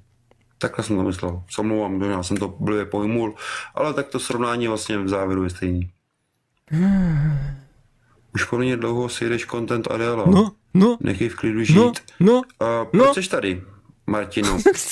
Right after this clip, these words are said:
Speaker 2: <laughs> Nemá žádný argument, kámo, nemá žádný argument. On prostě říká, že reakční kanály dělají něco, ale on, kámo, dělá úplně to stejný jako my, úplně to stejný.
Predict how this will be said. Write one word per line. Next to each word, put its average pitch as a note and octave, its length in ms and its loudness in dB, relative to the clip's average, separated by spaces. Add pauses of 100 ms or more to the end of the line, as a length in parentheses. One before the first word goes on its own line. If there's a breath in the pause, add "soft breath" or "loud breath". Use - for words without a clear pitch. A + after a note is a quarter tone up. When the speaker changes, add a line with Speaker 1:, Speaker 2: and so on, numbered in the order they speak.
Speaker 2:
<laughs> - 380 -4
Nemá A3 260 4
žádný G#3+ 220 4
argument, F3+ 460 4
kámo, C3+ 260 4
nemá G3+ 260 2
žádný F3+ 200 2
argument. D#3 580 2 (440 soft breath)
On F3 180 4
prostě G3+ 280 4
říká, C#3+ 360 2
že D#3 140 2
reakční D#3 300 2
kanály D3 300 2
dělají C#3+ 240 4
něco, C#3+ 420 2 (300 soft breath)
ale B2 160 4
on, C3+ 180 2
kámo, C3+ 260 2
dělá C3 180 4
úplně C3+ 280 2
to C3 100 2
stejný C#3 360 2
jako C3+ 220 2
my, C#3 340 0
úplně D3 600 4
to C#3 160 2
stejný. C3+ 720 2